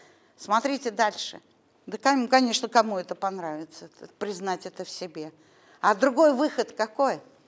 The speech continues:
Потому что одна часть, э, работает с собою, да, а другая часть хочет прожить, якобы, знаете, так. Да ладно, подумаешь, я там в семьдесят, восемьдесят умру.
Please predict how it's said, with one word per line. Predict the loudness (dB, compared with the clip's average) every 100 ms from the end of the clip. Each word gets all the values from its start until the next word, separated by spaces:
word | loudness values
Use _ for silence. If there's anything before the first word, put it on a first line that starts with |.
| _ _ _ _ _ _
Потому | -6 2 2 2
что | 4 4 6
одна | 4 4 6 4
часть, | 4 2 2 0
э, | 2 4 4
работает | 4 4 4 2 0
с | -4
собою, | -4 -4 -2 -2 -2
да, | 0 0 0 -6 _ -20 0
а | 2
другая | 4 2 8 10 10
часть | 8 4 4 2
хочет | -2 -2 -2 -4
прожить, | 0 0 0 -4 -6 -14 -18 _ -8
якобы, | 2 2 2 -6 -4 -8
знаете, | -6 -10 -12 -8
так. | -6 -6 _ _ _ _ _
Да | 4
ладно, | 8 8 6
подумаешь, | 2 2 2 -2 -2
я | -4
там | -4 -6 -10 -8
в |
семьдесят, | -4 -4 -6 -8 -4
восемьдесят | -2 -4 -6 -12 -6
умру. | -6 -4 -4 -6